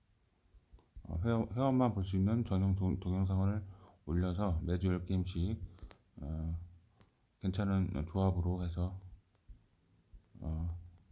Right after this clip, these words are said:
공개를 하도록 하겠습니다. 아, 참고를 하시면 될 것 같습니다. 그래서, 어, 이전에는 이제 뭐 미출, 미출, 이월수,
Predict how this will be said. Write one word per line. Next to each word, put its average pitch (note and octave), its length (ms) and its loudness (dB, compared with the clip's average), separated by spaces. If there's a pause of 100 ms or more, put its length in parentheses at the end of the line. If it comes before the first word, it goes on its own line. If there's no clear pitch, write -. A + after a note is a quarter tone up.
(480)
공개를 F#2+ 540 2
하도록 F2+ 320 -2
하겠습니다. F2 420 0 (520)
아, E2 120 0
참고를 G#2 300 0
하시면 G2+ 220 -2
될 E2+ 120 0
것 E2+ 100 0
같습니다. D#2+ 440 -2
그래서, F#2 280 -2 (560)
어, E2 440 -2 (1040)
이전에는 A2 640 4
이제 G2 140 2
뭐 F2+ 400 2
미출, F2+ 560 0 (2750)
미출, F2 680 -2 (1800)
이월수, F2 680 -2